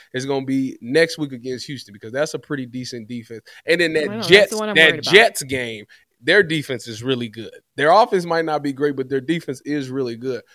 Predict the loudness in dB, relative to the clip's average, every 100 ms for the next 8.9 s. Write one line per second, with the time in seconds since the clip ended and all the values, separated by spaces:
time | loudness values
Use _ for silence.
0 | _ -6 0 4 6 4 0 -8 0 0
1 | 0 -4 -6 -2 -4 -4 -4 -2 -4 -4
2 | 2 4 4 0 _ 0 0 2 -2 -2
3 | 0 0 0 -2 -2 -2 -2 -2 -6 -6
4 | -10 -6 -4 -4 _ -2 -2 -4 _ -10
5 | -8 -8 -8 -6 -4 -6 -10 -14 -14 _
6 | _ _ _ _ _ _ -10 -8 -8 -6
7 | -2 0 0 -2 0 0 -2 -10 -8 -12
8 | -12 -12 -14 -16 -18 -20 -20 _ _